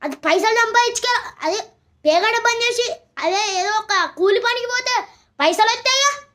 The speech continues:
ఆ? పైసలు వస్తాయిగా, వస్తాయారా? చెప్పుర్రి, వస్తాయారా? ఇప్పుడు చూసినా,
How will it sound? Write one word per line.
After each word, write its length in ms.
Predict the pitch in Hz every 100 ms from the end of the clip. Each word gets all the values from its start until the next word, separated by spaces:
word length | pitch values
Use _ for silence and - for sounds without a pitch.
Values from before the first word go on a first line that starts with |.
| _ _ _ _ _ _ _ - 302
ఆ? 300 | 508 622 - _ _ _ _ _ _ _ _ _ -
పైసలు 400 | 285 392 554 480
వస్తాయిగా, 520 | 494 494 453 302 - - _ _ _ _ _ _ -
వస్తాయారా? 800 | 320 320 508 494 453 480 427 277 269
చెప్పుర్రి, 440 | 330 480 453 311 - _ _ _ _ _ _ _ _ _ _ _ _ _ -
వస్తాయారా? 960 | 587 571 523 494 508 523 508 349 233 - _ _ _ _ _ _ _ _ _ _ _ _
ఇప్పుడు 180 | 269 294
చూసినా, 420 | 320 349 349 285